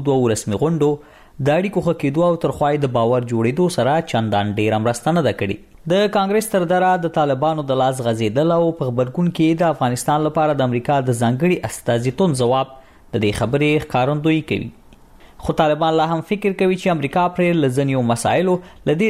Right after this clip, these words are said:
ډلې په هیواد کې د روان بشري او اقتصادي ناورین د فشار په توګه کار اخلي. د طالبانو حکومت دا څرګندونې د افغانستان لپاره د متحده ایالاتو د ځانګړي استازي ټام ویسټ د هغو خبرو په سبا کوي چې ویلي یې دي.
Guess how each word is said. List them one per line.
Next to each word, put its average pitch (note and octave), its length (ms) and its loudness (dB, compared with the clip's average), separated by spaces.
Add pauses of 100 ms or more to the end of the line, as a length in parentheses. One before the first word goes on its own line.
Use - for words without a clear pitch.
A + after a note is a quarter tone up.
ډلې F#3+ 400 0
په D#3+ 220 2
هیواد D3 400 0
کې E3+ 160 0
د C3+ 100 2
روان C#3+ 320 0
بشري C3 380 0
او - 20 -2 (140)
اقتصادي C#3+ 520 -2
ناورین F#3 380 0 (400)
د G#2 140 -4
فشار C3+ 340 0
په - 140 -20
توګه D#3+ 240 0
کار G#2+ 180 -2
اخلي. - 240 -10 (380)
د D3 80 0
طالبانو E3+ 440 0
حکومت D#3+ 280 -2
دا E3 140 0
څرګندونې D#3 880 0
د D3 120 2
افغانستان C3 440 0
لپاره D3+ 380 2
د C#3 100 -2
متحده D3+ 400 0
ایالاتو C3+ 400 0
د C#3+ 160 -2
ځانګړي C3+ 420 0
استازي D3 440 0
ټام A#2+ 200 0
ویسټ D#3 440 -4
د B2 100 0
هغو D#3 240 0
خبرو C#3+ 320 0
په - 80 -8
سبا C3 320 0
کوي E3+ 160 0
چې E3+ 160 0
ویلي E3+ 340 0
یې E3 160 2
دي. E3+ 80 0